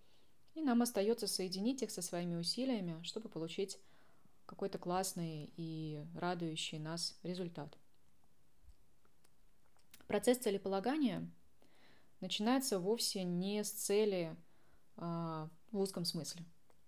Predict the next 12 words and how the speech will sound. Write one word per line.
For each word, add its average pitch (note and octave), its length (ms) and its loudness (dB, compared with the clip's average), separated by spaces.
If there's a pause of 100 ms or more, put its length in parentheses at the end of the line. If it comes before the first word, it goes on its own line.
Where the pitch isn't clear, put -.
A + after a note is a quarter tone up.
(680)
Он C#4+ 100 8
начинается A#3 460 4
с - 40 -6
прояснения G#3 460 0
потребностей, F3 800 -2 (640)
потому F3+ 300 -2
что - 160 2
именно G#3+ 260 6
потребности B3+ 560 2
поддерживают F3+ 760 -2 (140)
нашу F#3+ 280 0
мотивацию. D#3+ 680 -4